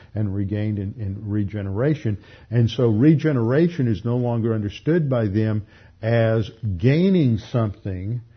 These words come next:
at that point of salvation that had been lost by Adam, that, that some, something is quantitatively gained. For them, it is just a sort of a metaphor s-,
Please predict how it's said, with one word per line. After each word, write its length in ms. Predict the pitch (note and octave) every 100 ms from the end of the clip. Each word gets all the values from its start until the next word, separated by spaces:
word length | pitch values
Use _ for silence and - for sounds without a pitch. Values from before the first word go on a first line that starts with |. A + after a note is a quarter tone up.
| _ _
at 200 | G#2 A2
that 220 | A2 A2 -
point 260 | A2+ A2+
of 80 | G#2+
salvation 720 | - A2 G#2 G2 A#2+ A2+ A2
that 120 | G2+ G#2
had 180 | G#2
been 140 | F#2+ G2
lost 540 | F#2 G#2+ A#2+ A#2+ -
by 220 | G2+ G2
Adam, 560 | - A2 C#3 A2 F#2+ A2+ - - _ G2
that, 180 | A2 A2
that 200 | G#2+ -
some, 420 | B2+ B2 B2+ F2+ -
something 340 | A2+ A2+ A2+ G#2
is 180 | G#2 F#2+ - -
quantitatively 1000 | A#2 B2+ C3+ B2+ - A2+ G#2+ G2+ F#2 F#2+
gained. 640 | E2+ G2 B2+ C3+ G2+ G#2 - - - - -
For 160 | A2+
them, 580 | G2 G2+ D3 D3 C3 C#3 B2+
it 160 | A#2+
is 220 | A#2 A2+
just 360 | - A#2+ A2+ -
a 300 | A#2 G#2+ G2 - _ - _
sort 180 | - B2
of 80 | G#2
a 80 | G#2+
metaphor 640 | A2 C#3 C#3 - A#2+ A2
s-, 160 | -